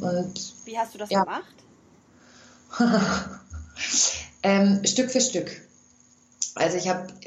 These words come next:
Speaker 1: äh, tatsächlich erstmal, ähm, die, die, diesen ganzen alten Ballast, den du, den du mitschleppst, ja, den hab ich erstmal über Bord geschmissen.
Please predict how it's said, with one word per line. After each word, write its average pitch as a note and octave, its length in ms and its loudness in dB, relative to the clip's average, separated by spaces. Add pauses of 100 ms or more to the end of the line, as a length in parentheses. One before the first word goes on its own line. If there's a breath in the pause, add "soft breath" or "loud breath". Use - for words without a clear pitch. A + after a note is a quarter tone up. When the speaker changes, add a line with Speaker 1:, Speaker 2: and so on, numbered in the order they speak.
Speaker 1:
äh, E3 300 2
tatsächlich F#3 680 2
erstmal, E3+ 840 4
ähm, D3+ 540 4 (1400)
die, D#3+ 220 0
die, D#3 180 -2
diesen D#3+ 240 4
ganzen D#3+ 300 2
alten C#3 300 2
Ballast, F#3 420 2
den D3 140 -2
du, C3 220 0
den C#3+ 220 0
du C#3 60 4
mitschleppst, C#3 640 0
ja, F3+ 360 2 (460 loud breath)
den G3 140 4
hab G3 60 4
ich G3 120 4
erstmal - 300 2
über - 100 -2
Bord C3 280 0
geschmissen. - 680 -4